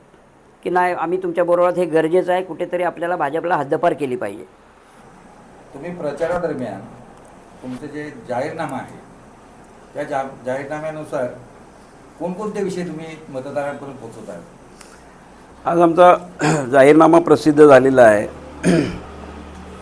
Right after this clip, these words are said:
Speaker 1: हे तुम्ही वाचू शकता. ह्याच्यामध्ये आम्ही सर्वप्रथम जो विषय ठेवलेला आहे, तो रोजगाराचा प्रश्न ठेवलेला आहे. कसं आहे की काम मिळणं गरजेचं आहे. त्याचं कारण असं आहे की बेरोजगारी वाढली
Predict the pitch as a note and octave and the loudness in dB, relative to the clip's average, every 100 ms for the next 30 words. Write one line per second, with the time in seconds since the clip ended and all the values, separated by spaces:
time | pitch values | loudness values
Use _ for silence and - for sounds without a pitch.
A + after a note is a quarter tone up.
0 | - - - - - - D#3+ D#3+ D#3 - | -18 -18 -18 -18 -12 -2 4 8 8 6
1 | D3+ C#3+ - A#2+ - - - - - - | 4 2 2 0 0 -8 -20 -20 -20 -20
2 | - - C3 F3 F3 F3+ F3 E3 F3+ F#3+ | -6 -2 4 6 6 8 8 8 6 2
3 | - - - - - - - - D#3 F3+ | -2 -6 -18 -20 -20 -20 -12 2 4 6
4 | F3+ F3+ F3+ F3+ F#3 F3 - F3 D#3 D#3 | 4 2 2 0 4 2 2 4 4 6
5 | D#3+ E3+ F3 E3+ C#3+ D3 D#3+ D#3+ D3+ B2+ | 6 4 6 6 6 8 8 8 6 0
6 | D3+ B2+ B2 A#2 A2+ A2 G#2 - - - | -2 0 0 2 4 4 2 -2 -6 -8
7 | - - - - - - D3 G3+ F3 F3+ | -8 -8 -8 -8 -4 2 6 10 10 10
8 | F3+ F3 D#3+ D#3 E3+ E3 E3+ D#3+ C3+ B2+ | 6 4 6 8 6 6 4 4 4 2
9 | A2+ G#2 - - - - D3 F#3+ E3+ F#3 | 0 0 -4 -10 -8 -2 2 6 8 10
10 | F#3+ F3+ F3+ D3+ - - - - - - | 8 6 4 4 0 -12 -20 -20 -10 -2
11 | F#3 F3+ F3+ G3 F#3 G#3+ G#3+ G3+ E3+ E3 | 4 6 8 6 10 10 12 12 12 12
12 | E3 B2 | 10 8